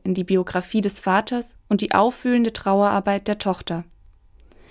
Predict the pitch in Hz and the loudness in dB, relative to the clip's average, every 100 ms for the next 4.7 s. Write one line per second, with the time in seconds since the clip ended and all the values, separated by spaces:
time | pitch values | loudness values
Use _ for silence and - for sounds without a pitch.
0 | - - - - - 196 185 202 254 254 | -20 -20 -20 -2 2 4 4 4 4 4
1 | 220 202 208 220 214 208 214 - - 180 | 2 2 0 0 -2 0 -2 -2 -2 -4
2 | - - _ _ - - - 185 233 254 | -6 -20 _ _ -20 -14 0 4 6 4
3 | 220 202 - - 214 262 - _ 247 226 | 2 -4 -6 0 -2 -2 -16 _ 0 2
4 | 214 - 180 180 180 180 180 | 0 -4 -6 -4 -2 -4 -6